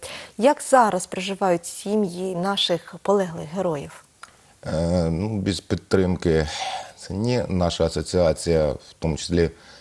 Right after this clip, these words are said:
Speaker 2: дуже плодотворно працює з сім'ями загиблих, е, учасників антитерористичної операції. Е, асоціацією розроблена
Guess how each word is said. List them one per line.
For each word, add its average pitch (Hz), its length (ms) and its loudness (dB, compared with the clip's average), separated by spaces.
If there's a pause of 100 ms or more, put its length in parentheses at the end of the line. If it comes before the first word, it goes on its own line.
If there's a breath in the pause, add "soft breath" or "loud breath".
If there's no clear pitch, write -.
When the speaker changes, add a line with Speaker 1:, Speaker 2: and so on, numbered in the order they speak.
(260 loud breath)
Speaker 2:
дуже 82 340 4 (680)
плодотворно 87 720 2 (160)
працює 85 400 2
з - 40 0
сім'ями 80 560 2
загиблих, 80 800 2
е, 73 320 4
учасників 71 840 0
антитерористичної 80 840 0
операції. 95 560 4 (1120 loud breath)
Е, 73 480 2 (880)
асоціацією 90 720 4
розроблена 80 840 2